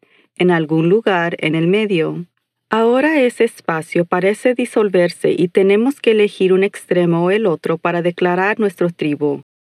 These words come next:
y oponemos a cualquiera que no se alinee con nuestros valores. Estoy segura de que no es la primera vez en la historia que sucede, ni será la última. La vida, así como la Tierra, funciona en ciclos y funciona como un péndulo.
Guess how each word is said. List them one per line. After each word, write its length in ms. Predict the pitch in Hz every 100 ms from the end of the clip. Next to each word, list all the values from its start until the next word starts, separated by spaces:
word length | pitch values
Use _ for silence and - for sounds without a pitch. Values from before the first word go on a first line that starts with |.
| _ -
y 160 | 202
oponemos 680 | 208 220 220 220 247 262 277
a 60 |
cualquiera 600 | 277 - 247 - 220 208
que 140 | 170 170
no 120 | 170
se 140 | 170
alinee 460 | 165 156 160 165 175
con 180 | 175 170
nuestros 360 | 180 175 175
valores. 760 | 165 151 143 143 135 135 - - _ _ _ _ _
Estoy 380 | - 180 - 175
segura 520 | 196 233 220 185 180
de 120 | 180
que 140 | 175 175
no 220 | 185 196
es 200 | 214 -
la 80 | 277
primera 460 | - 208 190 180
vez 240 | 165 156 -
en 80 |
la 60 | 165
historia 420 | 160 - 165 160
que 120 | -
sucede, 720 | 160 - - 156 151 147 147 - _ _ -
ni 160 | 208
será 320 | 202 208 202 202
la 160 | 185
última. 680 | 165 151 - 151 151 147 151 _ _ _ _
La 180 | 180 175
vida, 380 | 170 170 180 196
así 340 | 180 170 226
como 220 | - 247
la 140 | 247 247
Tierra, 400 | - 220 208 220
funciona 520 | - 247 - 180 170
en 100 | 165
ciclos 640 | - 175 - 180 196 -
y 120 | -
funciona 540 | 202 233 233 247 254 269
como 240 | - 214
un 100 | 196
péndulo. 640 | 175 170 160 151 151 143